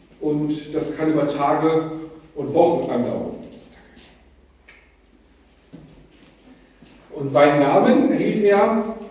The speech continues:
schwarzer Sandsturm, weil er dabei oftmals den Himmel verfinstert. Und mitten durch diese Wüste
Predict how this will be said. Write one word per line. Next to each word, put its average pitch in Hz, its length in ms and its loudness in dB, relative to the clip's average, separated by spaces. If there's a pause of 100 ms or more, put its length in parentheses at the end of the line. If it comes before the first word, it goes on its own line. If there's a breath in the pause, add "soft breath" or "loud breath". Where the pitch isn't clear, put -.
(560)
schwarzer - 380 0
Sandsturm, 185 800 0
weil 147 200 4
er 151 60 4
dabei 139 440 2
oftmals 156 500 2
den 143 120 -6
Himmel 147 420 -2 (360)
verfinstert. 113 680 -12 (2250 soft breath)
Und 175 380 2
mitten - 500 4
durch 208 180 0
diese 185 680 0 (100)
Wüste 240 840 0